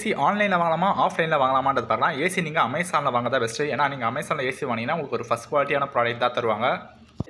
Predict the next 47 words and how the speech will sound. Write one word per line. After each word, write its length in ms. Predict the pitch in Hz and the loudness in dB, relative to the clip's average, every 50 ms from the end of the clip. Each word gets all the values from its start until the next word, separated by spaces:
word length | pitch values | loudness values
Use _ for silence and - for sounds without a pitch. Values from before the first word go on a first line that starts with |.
| - 170 | -8 -8
ஏ 40 | 185 196 | -8 -6
சி 60 | - 185 | -6 -6
வந்து 180 | 165 196 208 135 135 | -6 -6 -4 -6 -4
எந்தெந்த 240 | 170 214 220 196 156 - 156 | -4 -4 -6 -8 -6 -6 -6
கெப்பாசிட்டில 540 | 143 - 190 190 190 180 - 175 - 208 - - 135 | -4 -4 -4 -6 -4 -6 -6 -2 -2 -2 -2 -2 -2
அவைலபிளா 380 | 135 160 180 180 175 156 151 135 | -2 -2 -2 -2 -2 -2 -2 -4
இருக்கு 160 | 127 - 127 | -4 -4 -4
பார்க்கலாம். 240 | 123 120 127 123 120 - - 127 131 | -4 -2 -2 -4 -6 -10 -4 -2 -2
ஒன் 120 | 151 202 233 233 - | 0 0 -2 -4 -4
டன்ல 200 | 254 226 196 208 202 - | -4 -2 -2 -2 -4 -4
த்ரீ 100 | 175 165 - - | -6 -8 -6 -2
ஸ்டார், 200 | - 185 214 - 143 139 | -2 -2 -2 -2 -4 -6
ஒன் 100 | 156 175 - | -4 -4 -4
டன்ல 180 | 190 190 185 - | -4 -4 -4 -4
ஃபைவ் 140 | - 160 - | -4 -6 -4
ஸ்டார், 180 | - 135 120 - - - 123 135 | -4 -6 -6 -6 -8 -6 -4 -4
ஒன் 100 | 185 196 - - | -4 -4 -6 -6
பாயிண்ட் 240 | 254 190 170 165 - _ - 202 | -6 -6 -6 -6 -10 _ -8 -8
டூ 60 | 233 240 240 | -6 -4 -2
டன்ல 300 | 226 202 190 190 208 240 285 285 - - | -2 -2 -2 -4 -4 -6 -6 -8 -10 -6
த்ரீ 100 | 160 151 151 - | -6 -6 -4 -2
ஸ்டார், 200 | - 156 170 - - 127 131 139 | -2 -2 -2 -2 -4 -6 -6 -6
ஒன் 100 | 170 180 - | -4 -4 -6
பாயிண்ட் 180 | 196 180 170 - | -6 -6 -6 -6
ஃபைவ் 140 | - 147 - 175 | -6 -6 -4 -4
டன்ல 160 | 180 202 214 - | -6 -6 -8 -8
த்ரீ 120 | 160 156 156 - | -10 -12 -12 -6
ஸ்டார், 200 | - - 208 - 143 139 | -4 -4 -4 -2 -4 -6
ஒன் 100 | 135 160 - 180 | -8 -6 -4 -4
பாயிண்ட் 180 | 180 180 175 - | -6 -6 -6 -6
ஃபைவ் 140 | - 143 151 151 | -4 -4 -4 -6
டன்ல 200 | 151 160 208 247 247 - _ _ _ | -6 -8 -8 -8 -10 -14 _ _ _
ஃபைவ் 140 | 139 135 135 - | -6 -6 -4 -2
ஸ்டார், 180 | 143 123 120 - - _ _ _ _ _ - | -2 -2 -2 -4 -10 _ _ _ _ _ -8
டூ 80 | 202 226 214 | -6 -4 -2
டன்ல 200 | 196 180 196 247 - - | -2 -2 -2 -4 -4 -4
ஃபைவ் 140 | 151 147 - | -6 -6 -6
ஸ்டார், 200 | - - 214 247 - - - | -2 -2 -2 -2 -4 -4 -4
டூ 80 | 180 185 180 | -4 -4 -2
டன்ல 180 | 170 170 190 262 - - - _ _ _ _ | -4 -4 -4 -6 -8 -10 -16 _ _ _ _
த்ரீ 100 | 175 180 175 | -8 -8 -2
ஸ்டார். 200 | - 156 135 - - 170 - _ _ _ | -2 -2 -2 -2 -4 -10 -18 _ _ _
இந்த 100 | 151 143 - _ _ _ _ _ _ - 139 | -16 -16 -16 _ _ _ _ _ _ -8 -4
நம்ம 160 | 147 165 165 165 170 | -2 -2 0 0 2
பார்த்த 260 | 175 196 - 220 190 156 | 0 0 0 -2 -4 -2
எல்லா 140 | 151 170 175 165 | 0 -2 -2 -2
ஃபீச்சர்ஸும் 420 | 185 180 185 180 175 214 226 220 | -4 -8 -10 -6 -4 -4 -4 -4